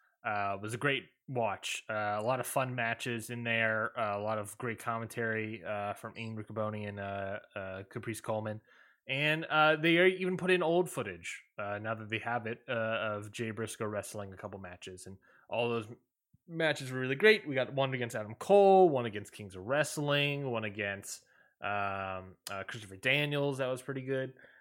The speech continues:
Uh, yeah, no, it's just, like, this guy is just, you know, I'm glad that we're able to do all this stuff, and I'm glad they were able to put out, uh, some old matches so that, you know, n-,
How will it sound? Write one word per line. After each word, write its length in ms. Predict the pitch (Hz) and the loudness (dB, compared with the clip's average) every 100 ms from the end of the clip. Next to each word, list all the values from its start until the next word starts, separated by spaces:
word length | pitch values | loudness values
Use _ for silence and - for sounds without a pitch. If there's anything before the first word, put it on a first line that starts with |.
| _ - | _ 0
Uh, 260 | 139 139 185 | 4 4 4
yeah, 140 | 285 | 6
no, 220 | 269 170 | 8 6
it's 160 | 120 139 | 4 0
just, 200 | 165 - | 0 4
like, 220 | 160 147 | 6 6
this 140 | 135 123 | 2 0
guy 440 | 135 131 139 143 | 6 8 8 6
is 180 | 151 143 | 4 2
just, 280 | - 143 - | -4 -6 -6
you 100 | 156 | -2
know, 80 | 143 | 0
I'm 120 | 143 | 0
glad 320 | 131 135 143 | 4 8 8
that 120 | 151 | 6
we're 120 | 156 156 | 4 4
able 220 | 156 156 | 4 0
to 40 | |
do 120 | 143 | -2
all 80 | 190 | -4
this 100 | 123 | -6
stuff, 240 | - - - | -12 -16 -12
and 80 | 101 | -12
I'm 60 | |
glad 260 | 101 113 113 | -4 -4 -2
they 100 | 117 | -4
were 80 | 117 | -4
able 100 | 113 | -6
to 60 | 110 | -6
put 180 | 127 | -4
out, 200 | 117 113 113 113 | -2 -2 -4 -4
uh, 280 | 110 107 | -2 -2
some 180 | 107 117 | -4 -8
old 180 | 110 127 | -6 -4
matches 520 | 120 107 - 113 107 | -4 -4 -4 -8 -8
so 220 | - 110 | -8 -6
that, 240 | 110 110 - _ _ _ _ - | -2 -4 -6 _ _ _ _ -6
you 80 | |
know, 260 | 135 147 180 | -4 -2 -4
n-, 160 | 131 | -10